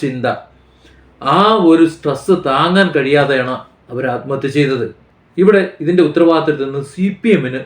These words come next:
ഒഴിഞ്ഞു മാറാൻ കഴിയില്ല. ഇത് സംബന്ധിച്ച് അനീഷ സംസാരിച്ചിട്ടുള്ള അഞ്ച് വോയിസുകളാണ് ഇതിനോടൊപ്പം ഞാൻ ചേർക്കുന്നത്. അത് കേട്ട ശേഷം നിങ്ങൾ തീരുമാനിക്കൂ, അവരെന്ത് ചെയ്യണമായിരുന്നു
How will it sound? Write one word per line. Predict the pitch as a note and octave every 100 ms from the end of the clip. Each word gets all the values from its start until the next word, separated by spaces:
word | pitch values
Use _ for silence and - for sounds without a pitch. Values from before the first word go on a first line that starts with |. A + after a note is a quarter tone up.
| -
ഒഴിഞ്ഞു | B2+ C3 D3+
മാറാൻ | C#3+ C3+ A#2+
കഴിയില്ല. | A#2 A#2+ A2+ G2 - _ _
ഇത് | G3 G#3
സംബന്ധിച്ച് | A#3 G3 F#3 F#3
അനീഷ | D#3+ E3+ F3
സംസാരിച്ചിട്ടുള്ള | F#3+ F3 D3 D#3 D3 C#3 D3+ C#3+
അഞ്ച് | C#3+ D#3+ F#3
വോയിസുകളാണ് | F#3 C#3+ C#3 D3+ C#3+ C3+ C3 -
ഇതിനോടൊപ്പം | B2 C3+ C3 B2+ B2
ഞാൻ | A#2+
ചേർക്കുന്നത്. | B2 A2+ G#2+ G#2 G2 - _ _ -
അത് | G3+ G#3+
കേട്ട | D3+ D3+ E3
ശേഷം | D3 C#3+ C#3+
നിങ്ങൾ | C3 C#3 C#3+
തീരുമാനിക്കൂ, | B2 B2 A#2 A2 G2 G2 F#2 _ _
അവരെന്ത് | D#3 E3 C#3+ C3 D3
ചെയ്യണമായിരുന്നു | D#3 - A#2+ A2+ A2 G#2+ G2 G2+